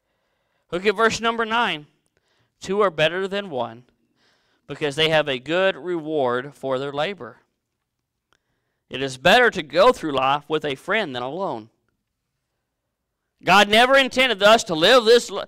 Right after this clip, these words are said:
this Christian life, this discipleship life with our Savior alone. If he did, we would never, he would never have created the church. We're not meant to go through this life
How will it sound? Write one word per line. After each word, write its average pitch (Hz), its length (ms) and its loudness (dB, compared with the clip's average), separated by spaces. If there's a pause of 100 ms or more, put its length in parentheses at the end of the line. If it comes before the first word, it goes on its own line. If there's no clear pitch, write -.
(280)
this 175 400 4
Christian 254 500 2
life, 196 340 4
this 202 180 0
discipleship 196 1080 2
life 180 360 4 (300)
with 165 160 2
our 165 140 4
Savior 185 500 2
alone. 190 640 0 (1160)
If 143 180 -10
he 143 120 -4
did, 202 260 2
we 147 100 -4
would 131 180 -6
never, 170 300 0
he 160 140 -6
would 127 200 -8
never 160 300 -4
have 175 120 -12
created 143 440 -8
the - 60 -20
church. - 580 -16 (1800)
We're 151 140 -4
not 175 240 4
meant 233 240 -2
to 226 100 -6
go 196 220 4
through 208 200 -4
this 196 200 -2
life 170 360 2